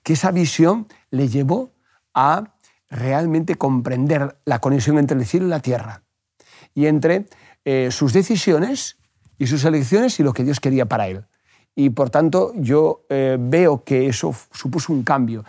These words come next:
que después se muestra en su relación con Labán más adelante, que él no es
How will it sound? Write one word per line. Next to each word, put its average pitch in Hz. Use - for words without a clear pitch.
que 143
después 127
se 180
muestra 170
en 151
su 143
relación 135
con 139
Labán 139
más 127
adelante, 131
que 147
él 165
no 131
es 180